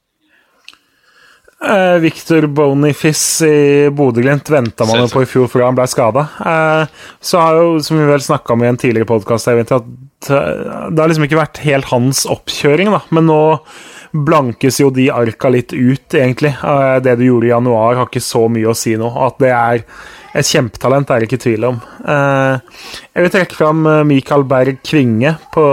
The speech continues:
Speaker 1: Brann, som jo egentlig er kantspiller, da. Eh, veldig glad i å utfordre, litt sånn typisk sånn publikumsfavoritt, eh, kan bli. Eh, ekstremt glad i å drible.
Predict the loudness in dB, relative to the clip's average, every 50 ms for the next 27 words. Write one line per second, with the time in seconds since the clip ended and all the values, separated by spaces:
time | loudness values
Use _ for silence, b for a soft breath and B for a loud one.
0 | 2 2 4 4 4 2 2 0 0 0 0 -2 -4 -8 -12 -6 -2 2 2 4
1 | 2 2 0 0 -2 -2 -4 -4 -4 -4 -2 -2 -4 -4 -6 -6 -4 -2 0 0
2 | 2 2 0 0 -2 B B B B B B B B B B B B -4 -2 0
3 | 0 0 0 0 0 2 2 2 2 2 0 0 -2 -4 -6 -6 -8 -6 -4 -2
4 | 0 2 2 2 2 0 0 0 0 2 2 2 2 4 4 2 2 0 -2 -4
5 | -2 0 0 2 4 2 2 2 0 -2 -2 -2 -2 0 0 0 0 0 0 0
6 | 0 0 -2 0 0 0 0 2 0 0 0 0 0 -2 -2 -4 -2 0 0 2
7 | 2 0 -2 -4 -6 _ _ _ 0 0 2 2 2 2 0 0 -2 -2 -2 -2
8 | -2 0 0 2 2 2 0 -2 -6 -14 _ _ -4 -2 -2 0 0 0 -2 -2
9 | -2 -4 -4 -6 B B B B B B B B B B B -20 -20 -20 -8 -6
10 | -6 -6 -4 -4 -2 0 2 2 2 0 0 0 2 2 2 2 2 0 0 0
11 | 0 0 0 0